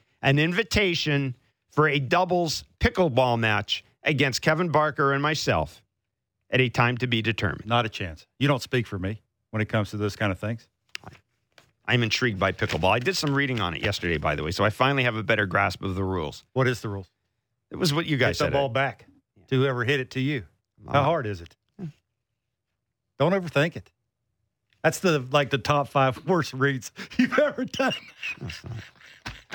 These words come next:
Speaker 1: It's just that I
Speaker 2: <laughs> It is. Like, you can say it.
Speaker 1: This won't be a weekend you want to miss. It should, this is, this will be a weekend you
Speaker 2: <laughs>
Speaker 1: don't want to miss.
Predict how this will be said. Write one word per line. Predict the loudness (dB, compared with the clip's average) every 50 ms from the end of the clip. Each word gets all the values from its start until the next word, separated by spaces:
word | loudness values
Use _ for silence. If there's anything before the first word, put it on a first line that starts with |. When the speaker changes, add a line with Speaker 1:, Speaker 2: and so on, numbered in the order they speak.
| -8 -6 -4 -2
Speaker 1:
It's | -2 0 2
just | 0 2 2
that | 2 2 4 2 2 0 -2 -2 -2
I | -2
Speaker 2:
<laughs> |
It | 0 0
is. | 0 -2 -2 -2 -4 -8 -14 -18 _ _ _ _ _ _
Like, | 0 2 2 2 2
you | 0
can | 0 0 0 0
say | 0 0 2 2 0
it. | -2 -6 -12 -20 _ _ _ -2
Speaker 1:
This | 0 0 0 2
won't | 2 2 2 2 0 0
be | 0 2 2
a | 2
weekend | 2 0 -2 -2 0 0 0 0 0
you | 0 0
want | 0 0 0 0 0
to | -2
miss. | -2 -2 -2 -2
It | -4 -4
should, | -2 -2 -2 -2
this | -2 -2 -2
is, | -4 -4
this | -4 -4 -2 0 0
will | 0 0
be | 2 2 0 0
a | 0
weekend | 0 -2 0 0 -2 0 0 0
you | -2 -2
Speaker 2:
<laughs> | 0 0
Speaker 1:
don't | 2 2 2 2 0 -2
want | 0 0 0 0 0 -2
to | 0 0
miss. | 0 0 0 -2 -4 -6